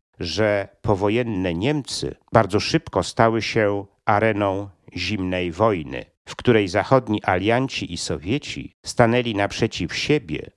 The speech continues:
mając u boku kontrolowane przez siebie niemieckie republiki, Republikę Federalną Niemiec na zachodzie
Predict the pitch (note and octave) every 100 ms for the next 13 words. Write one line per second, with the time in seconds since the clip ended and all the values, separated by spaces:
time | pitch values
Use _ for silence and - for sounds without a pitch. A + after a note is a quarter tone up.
0 | _ - G#2+ G#2+ G#2 - - E2+ B2 A#2+
1 | - G#2 - B2+ A2+ - A2+ G#2 F#2 C#3
2 | C3 F#2+ - E2+ - - B2+ A#2 F2+ F#2+
3 | G#2+ - - G#2+ G2+ G2 G#2 G2 A2 A2
4 | - G2 - _ - A2 A2 G2 A2 A#2+
5 | G2 - F#2 F#2+ G#2 G2 F#2 E2 E2 G#2
6 | A#2 C#2+ - - - - F#2 E2+ D#2 C#2+
7 | C3+ C#3+ - C#2